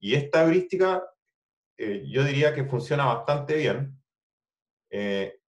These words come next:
es recomendable tal vez siempre partir con uno de estos, con uno de estos gradientes descendentes adaptivos, y después cuando ya uno quiere como hilar muy fino,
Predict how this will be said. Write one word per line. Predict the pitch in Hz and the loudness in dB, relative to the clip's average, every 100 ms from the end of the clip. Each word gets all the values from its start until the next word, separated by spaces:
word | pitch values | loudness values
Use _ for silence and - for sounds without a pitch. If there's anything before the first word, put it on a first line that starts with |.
| - | -2
es | 123 | 2
recomendable | 131 131 127 120 127 147 156 160 165 160 - _ | 2 2 2 2 4 4 4 2 0 -4 -12 _
tal | 123 127 | 0 2
vez | 156 - | 0 0
siempre | 143 135 151 | -2 0 2
partir | 120 - - 180 185 | 2 0 -2 -2 -2
con | 147 | -4
uno | 120 113 | -4 -2
de | 117 | -2
estos, | 117 135 139 - _ _ _ _ _ _ _ | -2 -4 -4 -8 _ _ _ _ _ _ _
con | _ 117 | _ -4
uno | 120 123 | 0 0
de | 131 | 0
estos | 135 123 | 2 2
gradientes | 120 117 123 127 127 | 4 4 4 2 0
descendentes | 120 120 107 123 123 | -2 -2 -2 0 4
adaptivos, | 117 113 - 107 107 139 - _ _ _ _ _ _ | 4 4 0 -2 -2 -4 -10 _ _ _ _ _ _
y | 107 | -4
después | - 143 | 0 0
cuando | 147 131 | 2 0
ya | 117 143 | 2 2
uno | 143 127 | 2 0
quiere | 143 139 | -2 0
como | 143 127 127 | 2 2 2
hilar | 127 131 | 2 2
muy | 139 165 | 2 0
fino, | - 190 208 202 - | -2 -4 -4 -8 -12